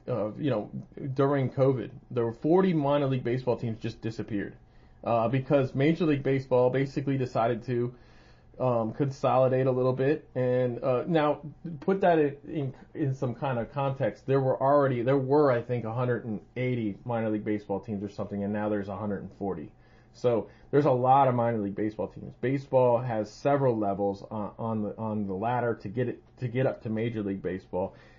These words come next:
And you just take a young player who's eighteen years old, you plug him into the lowest level, and you w-, they make him work his way up. And that's how baseball works. Well, they took away some of these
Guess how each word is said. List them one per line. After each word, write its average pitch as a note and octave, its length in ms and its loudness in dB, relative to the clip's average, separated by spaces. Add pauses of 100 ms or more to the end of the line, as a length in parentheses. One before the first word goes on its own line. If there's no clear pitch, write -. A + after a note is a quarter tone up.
(160)
And A#2 380 -2
you A2+ 100 0
just A2+ 240 -4
take A2 200 -4
a G2 40 -2
young G#2+ 240 -2
player A2+ 320 0
who's A2 160 -2
eighteen G#2+ 360 -4
years G2+ 220 -4
old, C3 340 4
you G#2+ 80 -2
plug A#2+ 280 0
him A#2 140 -2
into A2+ 180 0
the G#2 120 -2
lowest A2 360 -2
level, A#2+ 340 0
and G#2+ 140 -2
you G#2+ 80 -2
w-, G#2 240 -6
they B2 100 -2
make B2 220 0
him A#2+ 140 -2
work A#2+ 180 0
his A2+ 120 -6
way A#2 240 2
up. - 260 -4 (460)
And A#2+ 120 -4
that's A#2+ 160 -2
how B2 140 2
baseball A2 440 0
works. A#2 240 0
Well, B2+ 120 -2
they D3 80 2
took D3+ 200 0
away C#3 300 2
some C#3 260 0
of C3 100 2
these A#2 380 -4